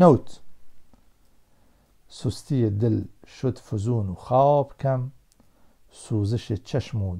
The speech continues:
دلێ پڕ دەرد و غەم، شەربەت و ئەدویە و ئەسبابی و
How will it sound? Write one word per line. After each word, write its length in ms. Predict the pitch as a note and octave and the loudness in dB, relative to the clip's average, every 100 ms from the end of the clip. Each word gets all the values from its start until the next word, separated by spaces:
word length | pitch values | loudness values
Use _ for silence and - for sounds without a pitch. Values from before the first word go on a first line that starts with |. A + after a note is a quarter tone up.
| - A2 | -6 0
دلێ 240 | B2 G#2+ F#2 - | 2 2 -2 -6
پڕ 160 | G2+ F#2+ F2+ | -6 -4 2
دەرد 300 | C3 A#2 F#2+ | 2 2 -2
و 80 | G2+ F#2+ | -6 -2
غەم، 240 | A#2 E3+ G3 - - - - _ - - _ - | 0 2 0 -6 -18 -20 -20 _ -20 -20 _ -4
شەربەت 440 | A#2 G2+ G#2+ B2 G#2 | -2 0 -2 -2 -4
و 120 | G2+ | -6
ئەدویە 500 | G2 F#2+ G2+ G2 A2+ G2+ | -6 -6 -6 -2 -2 -2
و 100 | - | -6
ئەسبابی 600 | - - A#2+ B2+ B2+ C#3+ | -12 -2 2 4 2 0
و 40 | F#3 | 0